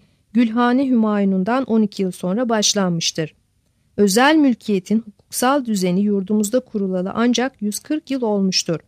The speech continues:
Yüz kırk yıllık kısa tarihi olan kutsal mülkiyette ancak işte bu kerte kutsal olabilir. Bu mülkiyet hakkı da bir toplumsal savaşın sonucu olarak elde edilmiş değildir.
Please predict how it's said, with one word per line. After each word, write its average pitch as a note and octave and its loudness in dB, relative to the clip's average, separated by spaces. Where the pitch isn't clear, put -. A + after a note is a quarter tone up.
Yüz A#3+ 2
kırk - -2
yıllık A#3 -2
kısa D#4 -4
tarihi A#3 -2
olan F#3+ -2
kutsal C4+ -2
mülkiyette F#3+ -4
ancak A#3 0
işte A3+ -4
bu C#4+ -6
kerte G#3+ -4
kutsal A#3 -4
olabilir. F3+ -4
Bu F4 6
mülkiyet D#4+ 2
hakkı C4 -4
da G3+ 0
bir C4 -2
toplumsal B3+ -2
savaşın A#3+ -2
sonucu A3+ -2
olarak G3 -2
elde A3+ 0
edilmiş G3+ -2
değildir. F#3+ -2